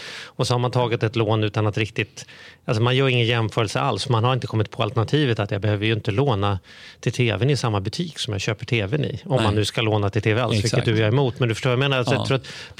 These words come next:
Speaker 1: priskänsligheten
Speaker 2: så.
Speaker 1: dyker väl upp att man inte ens ställer sig frågan riktigt.
Speaker 2: Nej.
Speaker 1: Oftast har man den där första fixen gratis, va? Att det är gratis
Speaker 2: Mm.
Speaker 1: tre månader eller, eller vad det är.
Speaker 2: Mm.
Speaker 1: Jag satt med en sån här T V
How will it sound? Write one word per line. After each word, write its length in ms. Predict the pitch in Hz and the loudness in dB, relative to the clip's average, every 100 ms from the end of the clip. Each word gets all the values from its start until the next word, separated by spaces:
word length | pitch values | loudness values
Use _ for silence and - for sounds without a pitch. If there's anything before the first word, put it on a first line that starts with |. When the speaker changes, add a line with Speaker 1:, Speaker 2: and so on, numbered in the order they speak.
| 135 | 0
Speaker 1:
priskänsligheten 460 | 139 131 120 151 | 2 2 2 2
Speaker 2:
så. 60 | 160 | 2
Speaker 1:
dyker 160 | 160 170 | 2 2
väl 100 | 139 | 0
upp 120 | 123 | 0
att 80 | 127 | 0
man 140 | 123 | 0
inte 160 | 120 104 | 2 2
ens 340 | 104 - - - - - | 2 0 -6 -12 -18 -14
ställer 260 | - 131 113 | -4 0 2
sig 140 | 120 | 2
frågan 460 | - 147 110 98 170 | 2 2 2 2 2
riktigt. 300 | 156 - - | 0 -2 -2
Speaker 2:
Nej. 240 | 123 107 113 - - | 2 2 -2 -6 -2
Speaker 1:
Oftast 400 | 147 - 139 - | -2 0 -2 2
har 100 | 143 | 2
man 80 | |
den 60 | 165 | 2
där 80 | 127 | 2
första 320 | 139 - 123 | 0 0 -2
fixen 360 | - - 120 107 | -2 -2 0 2
gratis, 460 | 127 143 143 - | 2 2 0 0
va? 80 | 110 | -2
Att 100 | 104 123 | -2 0
det 60 | |
är 80 | 120 | 0
gratis 440 | 113 120 110 107 | 2 2 2 -2
Speaker 2:
Mm. 60 | - | -2
Speaker 1:
tre 120 | 113 | 0
månader 480 | 107 107 95 95 95 | 2 2 2 0 0
eller, 200 | 95 95 92 | 0 0 -2
eller 240 | 110 104 | -2 -2
vad 140 | 101 98 | -2 0
det 60 | |
är. 160 | 95 87 - - - | 0 -2 -8 -12 -4
Speaker 2:
Mm. 240 | 104 101 - | -2 -4 -6
Speaker 1:
Jag 100 | 143 | -4
satt 160 | 139 135 | -2 0
med 80 | 160 | 0
en 60 | |
sån 120 | 147 127 | 0 -2
här 60 | |
T 140 | 131 110 | 0 2
V 240 | 107 | 2